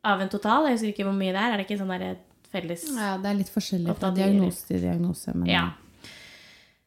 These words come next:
Speaker 1: Så er, har du den diagnosen.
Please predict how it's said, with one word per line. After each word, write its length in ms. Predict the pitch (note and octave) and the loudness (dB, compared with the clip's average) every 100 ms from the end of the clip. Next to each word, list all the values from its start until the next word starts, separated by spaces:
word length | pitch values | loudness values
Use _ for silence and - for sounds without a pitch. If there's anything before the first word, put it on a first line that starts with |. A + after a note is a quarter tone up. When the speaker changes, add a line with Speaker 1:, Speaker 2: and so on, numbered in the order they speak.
| _ _ _ - | _ _ _ -6
Speaker 1:
Så 220 | - D4 D4+ | 4 8 8
er, 460 | E4 - - A3+ G#3+ | 6 2 2 4 4
har 380 | G#3+ G#3 G3+ | 4 6 6
du 80 | A3+ | 4
den 160 | G#3+ G3 | 2 2
diagnosen. 480 | G3 G#3 G3+ - | 4 4 2 -2